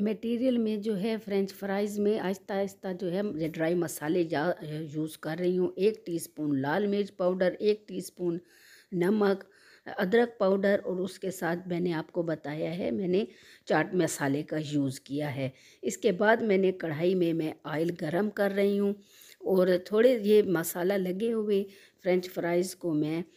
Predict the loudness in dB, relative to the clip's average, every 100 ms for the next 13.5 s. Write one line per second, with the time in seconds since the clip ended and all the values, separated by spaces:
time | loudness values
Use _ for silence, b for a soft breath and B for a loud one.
0 | b b b 2 2 2 0 2 4 4
1 | 2 2 2 0 -2 -2 -6 -2 -2 -2
2 | -4 -4 -6 -2 0 0 -2 B B B
3 | -6 -2 0 -2 -2 2 2 2 0 -2
4 | 0 0 -2 B B -10 -2 0 2 2
5 | 2 4 2 2 4 4 2 -2 -2 0
6 | -2 -2 -2 -2 0 2 0 -2 -4 -2
7 | -2 -2 -2 -4 -2 2 2 4 2 0
8 | -2 -6 -4 -6 -4 -4 -4 -4 -2 -4
9 | 0 -2 -2 b b b 0 2 2 -2
10 | -10 -4 0 2 4 2 0 -2 -4 -6
11 | _ _ _ _ -8 0 4 6 4 2
12 | 2 -2 0 2 4 8 6 6 4 4
13 | 4 4 2 2